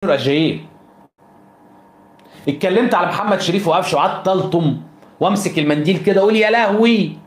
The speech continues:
همسك المنديل على طارق حامد وعلى زيزو اللي هم اهم من شريف وقفشه. تعالوا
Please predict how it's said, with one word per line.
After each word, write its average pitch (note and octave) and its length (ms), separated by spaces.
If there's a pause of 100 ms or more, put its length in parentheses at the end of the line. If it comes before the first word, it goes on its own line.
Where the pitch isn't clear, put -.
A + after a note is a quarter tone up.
(840)
همسك F#3+ 340
المنديل E3 340
على D3+ 200
طارق E3+ 200
حامد D3+ 460 (280)
وعلى C3+ 240
زيزو D3 360 (340)
اللي D3 140
هم F#3+ 180
اهم F#3+ 680 (180)
من D3+ 140
شريف D#3+ 600
وقفشه. D#3 420 (2500)
تعالوا G#3+ 200